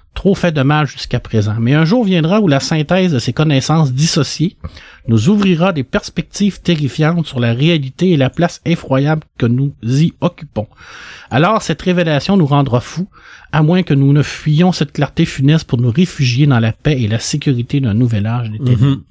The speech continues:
Speaker 2: Moi, ce
Speaker 1: Alors
Speaker 2: que j'ai compris, c'est que c'est pas mal la base de tout ce qu'il a écrit.
Speaker 1: Exactement. Hein, la cosmologie. Je veux dire, lui, c'était important de savoir quelle, quelle,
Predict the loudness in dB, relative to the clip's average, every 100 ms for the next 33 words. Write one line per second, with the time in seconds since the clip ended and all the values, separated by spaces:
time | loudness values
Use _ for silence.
0 | _ -20 -2 0 0 0 -2 0 -2 -2
1 | -2 0 0 0 -2 0 -2 -2 _ -4
2 | -2 -2 -2 0 0 0 2 0 0 -2
3 | -2 -2 -2 0 -2 -2 0 -2 -2 -2
4 | -2 -6 _ 0 2 2 -2 -2 -4 0
5 | 2 4 2 -2 -10 -14 _ -20 -20 -8
6 | -4 0 0 2 0 2 2 2 0 0
7 | -2 -2 -6 -2 -2 -2 -2 2 2 2
8 | -2 -12 -20 _ _ _ -2 -2 -6 -4
9 | -2 -2